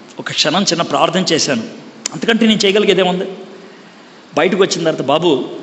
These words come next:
ప్రీస్టన్ సమాధి ఇక్కడ ఉంటుందంట, ఉండ్రూఫ్ గారి సమాధి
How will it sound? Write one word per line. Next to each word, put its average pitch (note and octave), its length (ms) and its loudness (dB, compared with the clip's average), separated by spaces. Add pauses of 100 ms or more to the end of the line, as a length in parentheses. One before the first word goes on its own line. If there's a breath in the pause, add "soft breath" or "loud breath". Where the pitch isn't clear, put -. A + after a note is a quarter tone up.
(440)
ప్రీస్టన్ A3 440 2
సమాధి D#3+ 720 2 (420)
ఇక్కడ C3+ 200 -6
ఉంటుందంట, D#3 380 0
ఉండ్రూఫ్ E3 440 2
గారి D3+ 200 0
సమాధి C#3+ 400 2